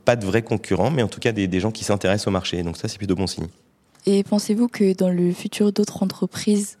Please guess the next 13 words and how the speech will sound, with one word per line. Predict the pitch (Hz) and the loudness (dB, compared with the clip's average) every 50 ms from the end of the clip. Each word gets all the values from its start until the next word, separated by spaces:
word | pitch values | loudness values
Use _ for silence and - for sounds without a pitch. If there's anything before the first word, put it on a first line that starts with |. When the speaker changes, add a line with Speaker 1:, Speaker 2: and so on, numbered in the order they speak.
| _ - | _ -6
Speaker 2:
reprendraient | - - 202 202 - - 208 202 214 208 202 | 0 0 0 2 2 2 2 2 2 4 4
votre | 185 185 - - - | 4 2 0 -2 -4
idée | 190 185 190 196 208 220 220 - - - | -2 0 2 2 4 2 2 -2 -4 -4
et, | - 185 180 - - 175 | -2 0 2 2 2 2
euh, | 170 - 55 53 - - - _ _ | 2 0 0 -2 -4 -6 -8 _ _
deviendraient | - 190 185 190 185 185 185 190 185 180 - | -4 0 2 2 2 4 4 4 2 2 2
donc | - 202 190 185 - _ - - - - | 0 0 0 0 -2 _ -18 -20 -4 0
vos | - 170 170 170 175 | 2 4 4 2 2
concurrents ? | - 180 185 - - 190 214 220 - - - - - | 0 -2 0 0 0 0 0 -2 -2 -6 -6 0 4
Speaker 1:
Ouais, | 107 113 127 - - - | 4 4 4 2 -4 -10
c'est | - - - 104 | -6 -2 -2 0
possible, | 98 104 95 - - - 175 | 0 -2 -2 -2 0 0 0
ouais. | 95 92 | 0 0